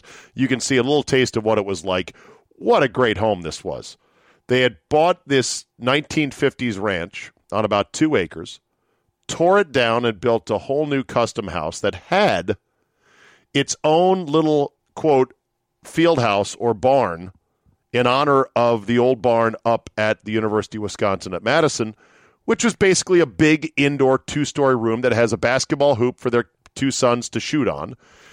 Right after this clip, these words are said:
and is long enough for them to throw batting practice in a netted-in hitting cage or hitting tunnel for their baseball career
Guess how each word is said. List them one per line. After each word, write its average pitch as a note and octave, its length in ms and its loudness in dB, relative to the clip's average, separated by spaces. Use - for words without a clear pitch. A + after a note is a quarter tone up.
and C#3+ 140 0
is A#2+ 160 -2
long G#3 340 4
enough A2 320 2
for B2+ 180 0
them B2+ 280 2
to B2+ 500 -2
throw C#3 340 2
batting E3+ 380 2
practice G#2 720 -4
in A#2+ 320 0
a A2+ 220 0
netted-in B2+ 1120 0
hitting G#3 480 0
cage C#2 480 -6
or G#2+ 140 -2
hitting E3 400 0
tunnel G#2 500 -6
for - 140 -4
their F3 120 4
baseball G3 460 2
career G#2 340 -2